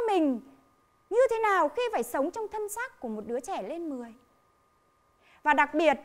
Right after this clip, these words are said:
hồn chương ba nhận thấy rằng khi mà tất cả những bạn bè đồng trang lứa của hồn chương ba như bác Trường Hoạt, như vợ của chương ba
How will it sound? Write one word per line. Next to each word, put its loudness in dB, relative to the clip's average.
hồn 6
chương -2
ba -2
nhận 0
thấy 0
rằng -2
khi 2
mà 4
tất -6
cả 4
những -2
bạn 0
bè 0
đồng 2
trang -6
lứa 0
của -4
hồn -4
chương -8
ba -8
như -4
bác -4
Trường -2
Hoạt, -2
như -2
vợ 6
của 0
chương -4
ba -2